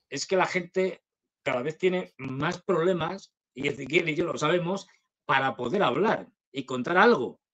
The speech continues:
Es decir, eh, censura, persecución, presiones, eh, lo único que nos falta es lo de Cico, es decir, que, y lo del pres-, primer ministro de Georgia, que nos digan,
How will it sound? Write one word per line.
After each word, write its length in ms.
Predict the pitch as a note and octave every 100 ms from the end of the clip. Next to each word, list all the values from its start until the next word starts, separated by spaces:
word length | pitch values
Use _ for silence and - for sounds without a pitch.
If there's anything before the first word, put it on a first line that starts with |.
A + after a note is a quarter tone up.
| _ _ _ _
Es 120 | - B2+
decir, 340 | F3 D3 G2+ - _ _ _
eh, 440 | A#2 A#2+ A#2 A2+ - _ _ _ G#2 A#2 B2+ - - - D3+ D#3
censura, 1000 | - F3 E3 - C#3 C3 B2+ B2 B2+ B2+
persecución, 1120 | C3+ - D#3 F3+ - C3 B2+ B2 B2 B2+ B2+ - _ _
presiones, 1160 | - F3+ E3+ C#3 C3+ A#2+ B2 B2 B2+ B2+ C3+ - - _ _ -
eh, 360 | B2+ B2 B2+
lo 140 | C3 D3
único 240 | G#3+ G#3
que 80 | G3
nos 120 | D#3+
falta 300 | F#3+ G3 G#3+
es 60 | G#3
lo 120 | F3+
de 100 | B2+
Cico, 420 | D#3+ C3 G#2+ -
es 140 | - B2
decir, 360 | B2 D3+ B2
que, 460 | - A#2 A2+ A2 A#2+
y 80 | C3+
lo 120 | C3
del 440 | B2 A#2+ A#2+ A#2 A#2
pres-, 220 | A#2+ C3
primer 400 | C#3+ C#3 C#3+ E3
ministro 380 | F3 F3+ F#3+ E3+
de 80 |
Georgia, 420 | D3 D3 D3 A#2 - - - -
que 100 | D3+
nos 160 | C#3
digan, 400 | D3 F3+ F#3 D#3+